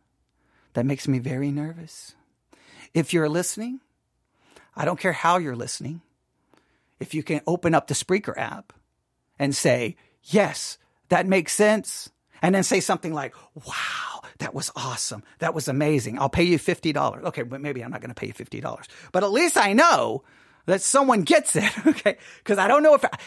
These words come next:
I'm trying to make a very, very, very important distinction be-, based off, well, our hermeneutical study right there. We just, we did, we did all the cross-referencing in the world.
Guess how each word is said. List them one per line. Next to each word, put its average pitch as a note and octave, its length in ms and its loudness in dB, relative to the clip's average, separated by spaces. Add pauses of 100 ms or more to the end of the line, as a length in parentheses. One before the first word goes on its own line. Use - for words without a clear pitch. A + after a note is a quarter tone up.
I'm A3+ 160 2
trying D4+ 300 4
to D#4+ 80 6
make C4+ 240 4
a G#3+ 120 6
very, B3+ 560 4
very, B3 520 4
very A3 460 6
important G#3 500 2
distinction F3+ 800 0 (460)
be-, A3+ 140 -4 (100)
based G3 400 2
off, F3+ 340 4 (300)
well, G#3 200 -2
our D3+ 200 0
hermeneutical F#3+ 680 0
study D4 460 0
right B2 160 -10
there. C#3+ 100 -4
We D#3+ 100 -2
just, G#3 280 -6
we F#3+ 80 -4
did, F3 220 -4
we G3+ 80 2
did A#3+ 160 2
all C4 120 4
the B3 80 0
cross-referencing G#3+ 800 -2
in F#3+ 120 -2
the F#3+ 60 -4
world. C4+ 440 -6